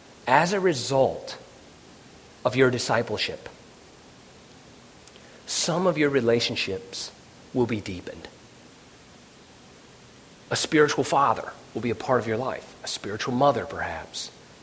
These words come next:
a spiritual sister in Christ, a spiritual brother, someone to rely on, someone to speak to,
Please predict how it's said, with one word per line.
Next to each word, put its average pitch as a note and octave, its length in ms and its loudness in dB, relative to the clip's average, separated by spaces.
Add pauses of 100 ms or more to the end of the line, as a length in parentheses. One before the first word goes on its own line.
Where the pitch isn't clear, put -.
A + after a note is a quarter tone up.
(260)
a - 60 -8
spiritual B2+ 420 0
sister B2+ 400 -4
in A#2 100 -2
Christ, - 760 -8 (420)
a - 60 -8
spiritual B2 400 -2
brother, A2 520 2 (680)
someone D#3 260 6
to D3+ 80 0
rely A#2 420 4
on, - 240 -8 (320)
someone G3+ 280 4
to C#3 60 -2
speak - 520 -4
to, F#2+ 200 -8